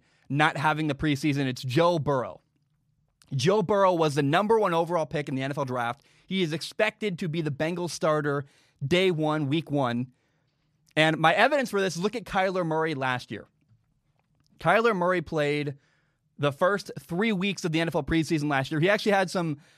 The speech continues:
s-, a solid amount of throws, a solid amount of time last year. He was also a number one overall pick and the Cardinals starter day one, week one.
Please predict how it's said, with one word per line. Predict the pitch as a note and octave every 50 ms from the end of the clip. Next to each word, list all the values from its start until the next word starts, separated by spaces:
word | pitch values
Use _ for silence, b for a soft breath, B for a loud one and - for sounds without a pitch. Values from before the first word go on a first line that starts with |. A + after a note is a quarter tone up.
| b b b b b b _ _ _ _ _ _ -
s-, | - - - -
a | D#3 -
solid | - - G#3+ G#3 A#3+ A#3+ A#3+ A#3
amount | G#3+ F#3+ F#3 F3+ F#3 F#3
of | F3 -
throws, | E3+ E3 D#3+ D#3+ D#3+ C3+
a | C#3+ C3+
solid | - E3+ D#3 E3+ F3 F3
amount | F3 E3 D#3 D3+
of | C3+
time | - - C#3+ C#3 C#3 C3+ B2+
last | A2+ A2 G2+ - -
year. | G#2+ F2 D2 - _ _ _ _ _ _ _ _ _ _ _ _ _ _ _ _ _ _ _
He | - G3+ G#3+
was | B3+ C4 -
also | - F#3+ G#3 A#3 G3+ - - G#3+ F#3+ F3+
a | E3+
number | D#3 D#3 D#3+ D#3 E3+
one | E3 D#3
overall | D3+ D3+ D3 D3 C#3 C3+
pick | C3+ D3 C#3 C3+ - -
and | C3+ C3+ C3+ C3+
the | C3+
Cardinals | - - D#3 D#3 D#3+ D#3 D#3 D3+ D3+ C3+
starter | - - D#3+ C#3+ C#3+ C#3 C#3 C#3 C#3 C3+ C3+ b b b b b b C3+
day | C3+ D#3+ D#3 D#3 D#3+
one, | D3 C#3 D3 C#3+ C#3+ C#3+ C3
week | C3 C3+ B2+ - B2
one. | A#2+ G2+ - -